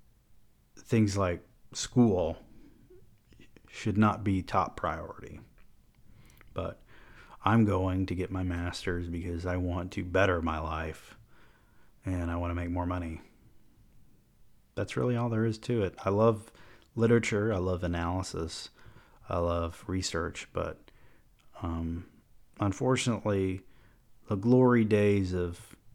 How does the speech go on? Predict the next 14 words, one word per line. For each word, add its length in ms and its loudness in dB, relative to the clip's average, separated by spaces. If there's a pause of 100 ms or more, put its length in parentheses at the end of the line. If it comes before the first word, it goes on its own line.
(120)
casual 640 0
undergrad 640 -4
are 160 -6
over. 540 -10 (1040)
So, 420 -12 (1080)
um, 260 -12 (960)
I 400 -2 (180)
thought 720 -4 (880)
that 380 -6 (340)
some 240 0
of 80 -2
that 180 -2
would 140 -8
return 720 -4